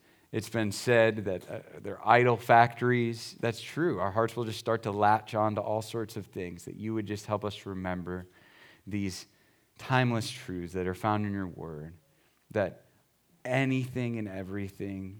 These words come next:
Lord, here is a gift from you, and we don't deserve it, and that we would then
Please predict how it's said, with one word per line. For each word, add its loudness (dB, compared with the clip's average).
Lord, -4
here -8
is -6
a -8
gift -8
from -14
you, -18
and -8
we -6
don't -2
deserve -10
it, -18
and -2
that 2
we -2
would -4
then 0